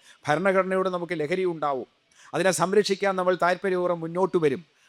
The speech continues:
അതിൽ പറയുന്ന മൂല്യങ്ങൾ, നീതി, സ്വാതന്ത്ര്യം, സമത്വം, സാഹോദര്യം എന്ന് പറയുന്ന മൂല്യങ്ങൾ സങ്കല്പിക്കാൻ നമ്മൾ, അല്ലെങ്കിൽ സംരക്ഷിക്കാൻ നമ്മൾ സന്നദ്ധരായി വരും. അങ്ങനെ സന്നദ്ധരായി വരുമ്പോൾ നമുക്കിടയിൽ ഹിന്ദുവും മുസ്ലിമും ക്രിസ്ത്യാനിയും ഒന്നും ഉണ്ടാവില്ല,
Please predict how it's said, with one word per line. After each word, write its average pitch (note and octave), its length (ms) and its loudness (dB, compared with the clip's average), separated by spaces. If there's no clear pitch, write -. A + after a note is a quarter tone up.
അതിൽ F3+ 140 0
പറയുന്ന F3+ 400 0
മൂല്യങ്ങൾ, F3+ 560 2
നീതി, F3 380 -2
സ്വാതന്ത്ര്യം, F3 580 0
സമത്വം, E3+ 420 -2
സാഹോദര്യം F3 520 0
എന്ന് E3+ 120 -6
പറയുന്ന D#3+ 360 -4
മൂല്യങ്ങൾ E3+ 520 -2
സങ്കല്പിക്കാൻ E3 640 0
നമ്മൾ, D#3 220 0
അല്ലെങ്കിൽ D3+ 380 -2
സംരക്ഷിക്കാൻ E3 600 -2
നമ്മൾ D#3+ 200 -2
സന്നദ്ധരായി C#3 640 -4
വരും. A#2 240 -6
അങ്ങനെ G3 240 2
സന്നദ്ധരായി G3+ 680 4
വരുമ്പോൾ E3+ 420 2
നമുക്കിടയിൽ D#3+ 640 0
ഹിന്ദുവും E3 400 -4
മുസ്ലിമും E3 500 -8
ക്രിസ്ത്യാനിയും D#3 600 -2
ഒന്നും D#3+ 260 -2
ഉണ്ടാവില്ല, D3 600 0